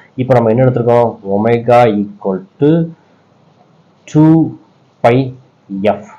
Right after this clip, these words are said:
எடுத்தாச்சா? சரிங்களா? இதை நீங்க கண்டிப்பா தெரிஞ்சு வச்சுக்கணும், மெமரி பண்ணிக்கணும். சரிங்களா? ஒமேகாக்கு வேல்யூ என்னது? omega equal to two pi f. சரிங்களா? இப்ப நம்ம ஃப்ரீக்வன்சி தானே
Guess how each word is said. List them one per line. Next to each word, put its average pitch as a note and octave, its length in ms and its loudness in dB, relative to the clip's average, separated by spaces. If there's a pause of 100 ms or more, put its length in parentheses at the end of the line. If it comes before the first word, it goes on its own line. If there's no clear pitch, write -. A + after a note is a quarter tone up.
(640)
எடுத்தாச்சா? C3 420 -2 (640)
சரிங்களா? A2 300 -2 (380)
இதை A2 180 -2
நீங்க G#2 220 -2
கண்டிப்பா G#2+ 320 -4 (120)
தெரிஞ்சு G#2 200 -2
வச்சுக்கணும், A2+ 400 -6
மெமரி G2 260 -2
பண்ணிக்கணும். - 360 -20 (540)
சரிங்களா? B2 320 0
ஒமேகாக்கு A2 340 -2
வேல்யூ A2 220 2
என்னது? A#2 240 0
omega A2 260 -2 (100)
equal G2+ 240 -4 (120)
to D#3+ 60 0 (600)
two B2 140 2 (240)
pi A2 120 2 (500)
f. - 40 -20 (540)
சரிங்களா? B2+ 220 -2
இப்ப A#2+ 100 0
நம்ம A2 160 -2
ஃப்ரீக்வன்சி C3+ 480 -2
தானே D3 120 0